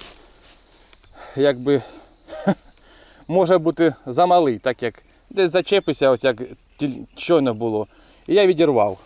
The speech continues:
швидко, тому що шнур перетре-, перетерся на корчу. На комарник. Одягати чи не одягати? Ну і по приманкам. Раз я вже тут всівся, комарів, мошок менше.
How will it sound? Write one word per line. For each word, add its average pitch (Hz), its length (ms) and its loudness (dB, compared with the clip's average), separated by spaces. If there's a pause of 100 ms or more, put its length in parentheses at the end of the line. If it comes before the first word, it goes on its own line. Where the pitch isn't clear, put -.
(340)
швидко, 147 360 -4
тому 147 200 -6
що 156 140 -6
шнур 180 200 -8
перетре-, 139 600 -2
перетерся 131 520 -4
на 127 260 -6 (800)
корчу. 135 500 -8 (4000)
На 131 120 -2
комарник. 123 680 -2
Одягати 147 460 -2
чи 147 140 -8
не 143 120 -2
одягати? 127 440 -2 (680)
Ну 254 160 4
і 196 160 2 (260)
по 190 120 2
приманкам. 135 580 2
Раз 143 160 2
я 143 60 0
вже 139 100 -2
тут 131 180 -8
всівся, 196 400 -4
комарів, 147 500 -2
мошок 143 340 -8
менше. 175 400 -6